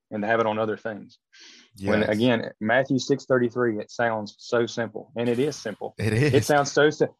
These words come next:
Speaker 1: well, okay, it's simple. It's a simple concept, but it's hard to do.
Speaker 2: Yeah.
Speaker 1: You know, it's, but it, it is that simple. You know, seek first the kingdom, you know.
Speaker 2: And, and
Speaker 1: But
Speaker 2: that
Speaker 1: it,
Speaker 2: line's
Speaker 1: it
Speaker 2: perfect. That's perfect. And that line's perfectly with what we're moving into.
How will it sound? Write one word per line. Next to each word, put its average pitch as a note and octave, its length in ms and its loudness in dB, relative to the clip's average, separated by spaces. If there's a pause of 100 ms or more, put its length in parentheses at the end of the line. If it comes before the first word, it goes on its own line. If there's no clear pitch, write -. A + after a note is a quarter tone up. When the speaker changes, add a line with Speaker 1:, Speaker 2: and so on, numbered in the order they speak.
Speaker 1:
well, D#3+ 300 4 (160)
okay, C3+ 240 4 (120)
it's C3+ 260 -2
simple. G3+ 480 -2 (360)
It's B2+ 120 -4
a B2 40 -2
simple D#3 280 -4
concept, C3 600 -6
but A#2+ 80 -4
it's A#2 140 -8
hard B2+ 320 2
to A#2 60 2
do. G#2+ 260 -4 (400)
Speaker 2:
Yeah. G2+ 160 -2
Speaker 1:
You G2+ 80 -2
know, G#2+ 100 2
it's, A2 260 -4 (200)
but B2+ 200 2
it, B2 160 0
it B2 140 0
is B2+ 140 2
that B2 180 -2
simple. - 320 -8
You G#2 80 -12
know, G2 80 -10
seek C3+ 440 -2 (100)
first A2 320 0
the G#2 80 -10
kingdom, B2 360 -10 (680)
you F#2 120 -8
know. F2+ 120 -6
Speaker 2:
And, G#2 200 -6 (200)
and G#2 80 -2
Speaker 1:
But C3 140 4
Speaker 2:
that A2+ 120 2
Speaker 1:
it, C3 100 2
Speaker 2:
line's G#2+ 200 -2
Speaker 1:
it D#3 160 2 (280)
Speaker 2:
perfect. - 560 -2 (400)
That's A#2 220 0
perfect. - 480 -2
And G#2+ 120 -2
that B2 120 -4
line's G#2 200 -4
perfectly A2+ 520 -2
with G2+ 100 0
what G2 160 -2
we're G2 140 -4
moving G2 340 -6
into. F#2+ 360 -8